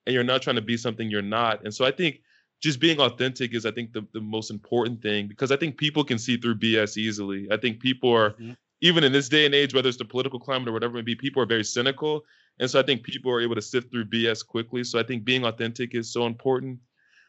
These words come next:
Speaker 1: But I think also, and I was alluding to this a bit earlier, I think it's just being gentle and kind to yourself and having mercy on yourself to say, "I am inundated with Instagram posts and Facebook posts of all these great things happening around me," but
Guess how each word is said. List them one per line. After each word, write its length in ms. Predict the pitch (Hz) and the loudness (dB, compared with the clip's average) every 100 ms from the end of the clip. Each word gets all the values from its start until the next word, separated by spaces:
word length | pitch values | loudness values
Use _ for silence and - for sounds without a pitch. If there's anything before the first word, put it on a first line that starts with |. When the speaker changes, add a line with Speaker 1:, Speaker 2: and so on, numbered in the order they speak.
| _ | _
Speaker 1:
But 120 | 156 | 4
I 40 | 196 | 4
think 220 | 277 - | 2 0
also, 720 | 143 160 - 147 135 120 120 - - | 2 2 0 2 2 0 -8 -16 -8
and 120 | 131 | -2
I 80 | 135 | -2
was 120 | 135 | -2
alluding 280 | 127 143 143 | -6 -8 -8
to 80 | 139 | -8
this 180 | 120 | -8
a 20 | 120 | -8
bit 120 | 110 | -8
earlier, 380 | 117 139 143 120 | -2 0 2 0
I 60 | 120 | -2
think 240 | 147 139 | -6 -8
it's 100 | 131 | -4
just 300 | 135 120 - _ _ _ _ | -2 -4 -6 _ _ _ _
being 260 | 143 170 135 | 4 4 2
gentle 420 | 117 143 143 135 | 0 0 0 -2
and 100 | 113 | -2
kind 300 | 123 120 123 | -2 -2 -4
to 100 | 131 | -6
yourself 320 | 113 117 113 | -6 -2 -4
and 100 | 117 | -4
having 260 | 113 131 123 | -2 -2 -2
mercy 400 | 110 123 127 123 | -4 -4 -2 -2
on 60 | 113 | -2
yourself 380 | 110 123 113 | -2 -2 -2
to 80 | 117 | -4
say, 400 | 110 120 117 113 - _ _ _ _ 131 | -4 -2 -2 -4 -12 _ _ _ _ 2
"I 420 | 143 160 165 160 143 | 4 4 2 -2 -6
am 220 | 135 123 - | -8 -12 -6
inundated 440 | 139 139 143 143 | -4 0 2 2
with 140 | 120 117 | 0 -4
Instagram 440 | 135 139 139 135 | -8 -6 -4 -4
posts 320 | 151 135 131 | -2 -4 -4
and 100 | 117 | -10
Facebook 460 | 113 135 135 135 - | -4 -4 -4 -10 -8
posts 280 | 139 131 123 | -4 -4 -6
of 120 | 104 | -4
all 240 | 120 131 | 0 0
these 180 | 127 117 | -2 -6
great 220 | 127 117 | -4 -2
things 240 | 120 110 - | -2 -6 -4
happening 340 | 120 117 120 | -4 -4 -6
around 380 | 113 110 120 135 | -4 -2 -4 -4
me," 100 | 135 | -8
but 340 | 117 117 107 | -2 0 0